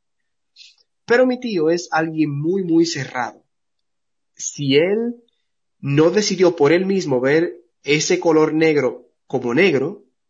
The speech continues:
pues, eh, tú le puedes decir que es negro y si él dijo que es blanco, es blanco. Entonces, por más que ellos discutían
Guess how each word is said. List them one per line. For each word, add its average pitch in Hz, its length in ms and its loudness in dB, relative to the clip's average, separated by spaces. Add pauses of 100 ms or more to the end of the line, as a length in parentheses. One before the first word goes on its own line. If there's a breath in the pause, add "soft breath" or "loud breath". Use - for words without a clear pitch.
pues, 117 240 -6
eh, 110 140 0
tú 120 180 -2
le 147 80 2
puedes 180 300 0
decir 185 260 -2
que 175 80 -2
es 165 100 -2
negro 180 260 0
y 147 60 0
si 135 120 -2
él 131 80 0
dijo 165 240 -2
que 175 60 -2
es 147 120 -6
blanco, 147 420 -4
es 151 140 -6
blanco. 107 420 -10 (1700)
Entonces, 143 600 -2
por 151 220 2
más 175 260 0
que 247 100 -2
ellos 208 240 0
discutían 151 840 -2